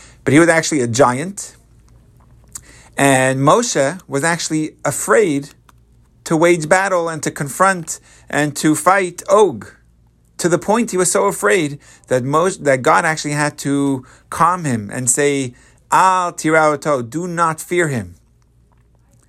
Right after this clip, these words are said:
This is Moshe, who was the greatest leader of the Jewish people, who fought and vanquished Pharaoh and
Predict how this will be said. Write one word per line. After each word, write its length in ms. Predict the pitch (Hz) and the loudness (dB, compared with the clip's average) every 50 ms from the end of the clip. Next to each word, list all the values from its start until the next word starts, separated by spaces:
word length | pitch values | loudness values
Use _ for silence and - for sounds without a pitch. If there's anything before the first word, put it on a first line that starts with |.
| _ _ _ _ _ _ _ _ _ _ _ _ _ _ _ _ _ _ _ _ _ _ | _ _ _ _ _ _ _ _ _ _ _ _ _ _ _ _ _ _ _ _ _ _
This 200 | - 139 175 - | 0 2 2 2
is 120 | 202 190 175 | 2 0 2
Moshe, 440 | 190 208 233 233 - - 123 95 - _ _ _ _ _ _ _ _ _ | 4 4 4 4 0 -4 -6 -8 -10 _ _ _ _ _ _ _ _ _
who 120 | - 147 | -4 0
was 140 | 151 160 151 | 0 0 0
the 80 | 131 131 | -2 -4
greatest 560 | 113 107 120 131 139 151 160 165 160 147 - | -6 -4 0 2 2 2 2 2 0 -2 -2
leader 220 | 156 160 156 156 | -2 -2 0 0
of 80 | 151 143 | 0 -2
the 80 | 143 | -4
Jewish 280 | 135 135 151 160 156 - | -4 -4 -4 -4 -4 -6
people, 340 | - - - - 117 107 _ _ _ _ _ _ _ _ | -12 -14 -14 -14 -18 -20 _ _ _ _ _ _ _ _
who 180 | _ - - 135 | _ -10 -10 -10
fought 520 | - - - 151 147 147 143 139 _ - | -10 -2 2 2 2 2 2 -2 _ -12
and 220 | - 139 131 123 120 | -10 -10 -8 -4 -2
vanquished 600 | 135 139 143 127 - 143 139 135 127 - _ - | -2 -2 -2 -2 -2 -2 -2 0 -2 -6 _ -16
Pharaoh 520 | - - - 139 135 139 139 139 139 135 | -14 -2 0 2 2 4 4 4 4 2
and 260 | 135 120 120 110 113 | 0 -4 -6 -10 -12